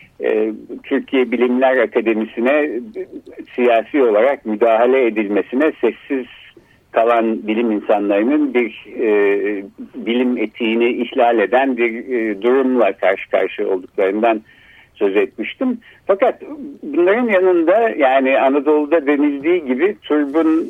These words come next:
asıl turbun büyüğü heybedeymiş. O da bu aslında. Bugün konuşmak istediğimiz konu bu parayla tez yazdırma meselesi.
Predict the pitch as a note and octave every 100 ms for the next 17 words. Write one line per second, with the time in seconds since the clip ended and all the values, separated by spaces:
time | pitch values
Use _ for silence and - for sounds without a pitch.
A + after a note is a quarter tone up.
0 | - D3+ - E3 C#3 - D3 C3+ D3 B2+
1 | C3 F3 F3 D3 D#3 D3+ D3 D#3 A#2+ F#3+
2 | - - C3 E3 G3 E3+ B2 G2 - -
3 | G2 C#3 C#3 B2+ A2 F#2+ _ _ _ _
4 | A2 A2 G#2+ G#2 - G#2+ - G2 G2+ G2
5 | G2 - - - - - F2+ A#2 D#3+ A#2+
6 | - G#2+ G#2+ G#2 A2+ C#3 A2 G#2+ G#2 G2+
7 | F#2 F2+ G2 G2+ G2 - - - - _
8 | E2+ - G#3+ - F#3+ - G#3+